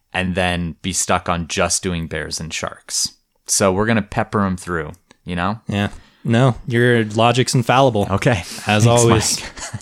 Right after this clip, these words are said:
Speaker 1: Mike. <laughs> All right. So, uh, today we are going to talk about a black bear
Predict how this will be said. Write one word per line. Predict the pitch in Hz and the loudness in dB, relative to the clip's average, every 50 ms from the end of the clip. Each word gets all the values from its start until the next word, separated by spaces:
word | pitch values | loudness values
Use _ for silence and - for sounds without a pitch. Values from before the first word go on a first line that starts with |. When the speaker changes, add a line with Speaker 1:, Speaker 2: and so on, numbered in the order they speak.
| - - | -8 -8
Speaker 1:
Mike. | 131 123 - - _ _ _ _ _ _ | -8 -8 -8 -20 _ _ _ _ _ _
<laughs> | - - - _ _ _ _ | -20 -20 -20 _ _ _ _
All | - 135 | 2 4
right. | 139 127 101 - - _ | 6 6 4 2 -2 _
So, | - - - - 156 151 139 127 | 0 2 4 6 6 8 8 8
uh, | 110 127 123 117 | 6 6 6 4
today | - - - 156 165 185 190 175 160 | 2 2 2 4 6 6 6 6 6
we | 127 98 117 127 123 127 120 | 4 2 2 2 4 4 4
are | 90 101 117 117 | 4 4 2 4
going | 120 139 143 135 | 4 2 4 4
to | 123 | 2
talk | 104 - 107 95 87 | 2 2 2 2 2
about | 95 92 90 87 87 85 - - _ | 0 -2 0 2 2 0 0 -4 _
a | - 90 80 | -8 -8 -8
black | 78 _ - 80 85 92 127 - - _ | -8 _ -8 -4 -4 -4 -4 -6 -12 _
bear | - - - - - - | -12 -12 -10 -12 -16 -16